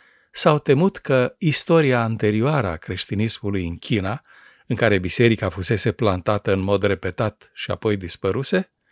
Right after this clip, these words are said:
se va repeta din nou. Dar chiar dacă mulți creștini chinezi au capitulat în fața presiunii și a persecuției, mulți n-au făcut-o.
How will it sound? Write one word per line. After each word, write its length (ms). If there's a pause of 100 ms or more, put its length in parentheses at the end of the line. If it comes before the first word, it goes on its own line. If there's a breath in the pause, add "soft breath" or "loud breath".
(140)
se 200
va 100
repeta 400
din 240
nou. 340 (840 soft breath)
Dar 260
chiar 240
dacă 420
mulți 320
creștini 440
chinezi 500
au 260
capitulat 680
în 120
fața 320
presiunii 540
și 160
a 40
persecuției, 880 (440)
mulți 360
n-au 140
făcut-o. 640